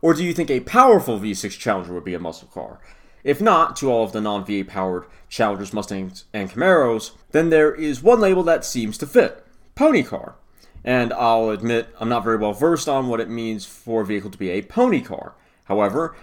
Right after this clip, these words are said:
I thought one thing that is sort of agreed on is that they don't need to have a V eight, in which case stuff like the EcoBoost Mustang, four-cylinder Camaro,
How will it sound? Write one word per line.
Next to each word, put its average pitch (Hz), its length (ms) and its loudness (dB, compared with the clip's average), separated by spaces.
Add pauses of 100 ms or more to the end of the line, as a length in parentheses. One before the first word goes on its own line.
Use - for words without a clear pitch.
(120)
I 139 100 4
thought 135 240 2
one 170 280 0
thing 131 360 -4 (200)
that 127 120 0
is 123 100 -2
sort 143 160 -2
of 120 100 -4
agreed 185 340 2
on 147 160 2
is 123 140 -4
that 135 120 -2
they 139 100 0
don't 147 200 0
need 139 360 -4
to 113 80 -8
have 113 140 -2
a 107 60 -4
V 113 240 -4
eight, 147 280 2 (280)
in 107 80 -4
which 151 220 0
case 123 240 -2
stuff 113 200 -6
like 107 120 -4
the 123 240 -12
EcoBoost 107 360 -6
Mustang, 156 520 0
four-cylinder 90 480 -12
Camaro, 135 520 0